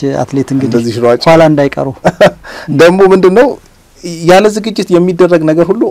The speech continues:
Speaker 2: አዋራጅ ነው፣
Speaker 1: እውነት ነው።
Speaker 2: አሳፋሪም ነው፣ አዋራጅ ነው። እንደው መሸፈኛ ነገር ብዙ ጊዜ ያመጣሉ አገልጋዮች፣ ሌላ ሌላ ነገር ያመጡታል። ቅድምም ብያለሁ፣ እ፣ የጸጋ ስጦታዎች፣ ልሳኑ ምኑ የሆነ ወይ እንዘምር ምናምን የሚባልበት መዝሙርም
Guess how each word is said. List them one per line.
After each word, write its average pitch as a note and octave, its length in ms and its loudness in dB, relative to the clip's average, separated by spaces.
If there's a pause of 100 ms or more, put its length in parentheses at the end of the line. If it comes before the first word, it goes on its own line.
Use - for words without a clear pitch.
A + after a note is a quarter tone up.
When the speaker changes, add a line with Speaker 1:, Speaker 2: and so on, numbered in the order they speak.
(140)
Speaker 2:
አዋራጅ B2+ 460 2
ነው፣ - 160 -16 (180)
Speaker 1:
እውነት D#3 240 -16
ነው። - 160 -20
Speaker 2:
አሳፋሪም D3 580 -2
ነው፣ F#3+ 120 -4
አዋራጅ A2+ 460 0
ነው። E2 140 -16 (340)
እንደው F3+ 220 4
መሸፈኛ F#3 520 2
ነገር D#3+ 260 2
ብዙ C#3+ 180 -2
ጊዜ C#3 160 0
ያመጣሉ B2 460 2
አገልጋዮች፣ F#2 580 -10 (240)
ሌላ B2 240 2
ሌላ A2+ 240 0
ነገር G2+ 240 -6
ያመጡታል። E2+ 600 -12 (280)
ቅድምም A#2 400 -6
ብያለሁ፣ G#2 460 -8 (580)
እ፣ - 180 -10
የጸጋ F#2+ 400 -6
ስጦታዎች፣ G2+ 600 -10 (320)
ልሳኑ G2+ 460 -12 (120)
ምኑ G2+ 240 -12 (160)
የሆነ G2 300 -12
ወይ D3 160 4
እንዘምር B2+ 500 0
ምናምን A#2 280 -2
የሚባልበት G#2 580 -6
መዝሙርም A2 460 -10